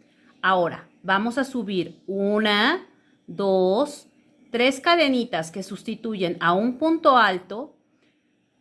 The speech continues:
un punto alto en tres tiempos, una,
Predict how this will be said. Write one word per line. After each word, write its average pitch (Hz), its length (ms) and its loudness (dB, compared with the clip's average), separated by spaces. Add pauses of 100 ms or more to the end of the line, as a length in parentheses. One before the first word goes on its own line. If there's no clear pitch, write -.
(1600)
un 320 300 4
punto 269 380 4
alto 180 380 2
en 170 160 -4
tres 160 320 -10
tiempos, 196 840 -4 (1900)
una, 285 520 4